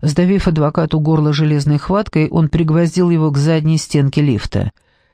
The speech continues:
«Не говори со мной так». «Сообщение для твоего клиента.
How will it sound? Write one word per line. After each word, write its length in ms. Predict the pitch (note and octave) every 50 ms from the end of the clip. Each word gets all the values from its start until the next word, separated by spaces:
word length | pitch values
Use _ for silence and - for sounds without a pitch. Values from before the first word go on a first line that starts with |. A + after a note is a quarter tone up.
| _ _ _ _
«Не 220 | - C3+ D3 D#3 E3
говори 460 | D3+ E3 F3+ F3+ F#3+ G3+ F#3+ D3 A2+
со 180 | - - - G2
мной 240 | G2 G2 G2 G#2
так». 460 | G2+ - - E2+ D#2+ - - - - _ _ _ _ _ _ _ _ _ _ - - - - - _ _ _ _ _ _ _
«Сообщение 840 | - - - - G3 G3+ G3 - - - - A#3+ A#3+ A#3 A#3 A#3+ A#3+ A#3
для 240 | F#3 E3 F3+ F#3+ G3
твоего 360 | - F3 F3 E3+ D#3+ E3 E3+
клиента. 840 | - - F#3 F#3 E3+ C#3 C3 A#2+ A2 A2+ - - A2 F#2+ G2 A2+